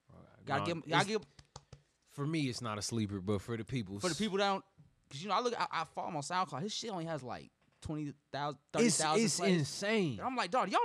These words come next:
Speaker 2: not hear this music right now?"
Speaker 1: And I'm a, hey, Chuck, I'm sorry, but I'm gonna go ahead and say that Mikey got you on the, on the raps now.
Speaker 2: I think, I think he would agree with that.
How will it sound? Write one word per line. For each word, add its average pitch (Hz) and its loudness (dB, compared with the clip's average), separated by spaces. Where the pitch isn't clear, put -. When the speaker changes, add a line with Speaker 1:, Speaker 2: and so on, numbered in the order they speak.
Speaker 2:
not 196 4
hear 277 2
this 302 0
music 320 0
right 392 4
now?" 480 -4
Speaker 1:
And 127 0
I'm 196 2
a, 160 2
hey, 135 0
Chuck, 190 4
I'm 123 -4
sorry, 165 6
but 120 -2
I'm 123 0
gonna 151 -2
go 147 4
ahead 147 4
and 131 0
say 147 2
that 120 2
Mikey 147 -2
got 143 0
you 135 0
on 127 0
the, 117 -4
on 123 -4
the 117 0
raps 120 0
now. 90 -12
Speaker 2:
I 277 2
think, 269 0
I 285 4
think 240 4
he 202 2
would 170 4
agree 131 0
with 110 -4
that. 92 -6